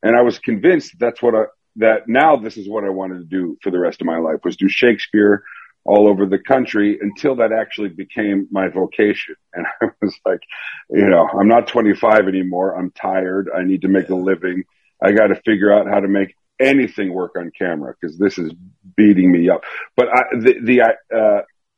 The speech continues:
the idealism that I had out of school was, uh, the heightened language, and the storytelling's beautiful and the poetry's beautiful. And, and, and, and if you can make the language work for you, that the language really cradles the actor. And, like, you just have to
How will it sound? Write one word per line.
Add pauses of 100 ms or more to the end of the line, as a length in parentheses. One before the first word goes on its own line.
(160)
the
idealism
that
I
had
out
of
school
was, (120)
uh,
the
heightened
language, (300)
and
the
storytelling's
beautiful
and
the
poetry's
beautiful.
And, (380)
and,
and,
and
if
you
can
make
the
language
work
for
you,
that
the
language
really (300)
cradles
the
actor.
And,
like,
you
just
have
to